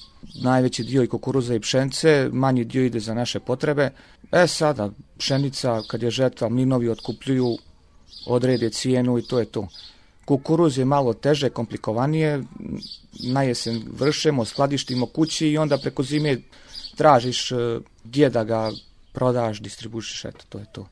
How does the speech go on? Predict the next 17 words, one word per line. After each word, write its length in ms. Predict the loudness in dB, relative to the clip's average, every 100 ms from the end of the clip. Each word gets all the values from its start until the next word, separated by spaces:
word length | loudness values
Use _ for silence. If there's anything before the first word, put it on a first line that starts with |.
| -14
Mislim, 320 | 0 0 2 0
ima 140 | 4
otkupna 340 | 4 2 0 -2
cijena 360 | 2 2 4
i 40 | 4
mlinovi 340 | 4 2 2
isto 180 | 0 -2
otkupljuju 520 | -4 -6 0 0 0 -4 -20 -20 -20 -8
taj 160 | -2 0
kukuruz 480 | -2 -2 2 2 0
isto 220 | -2 0
u 40 |
jesen, 220 | 0 0
sa 140 | -6 -6
što 120 | -6
je 40 |
to 280 | -6 -4 -4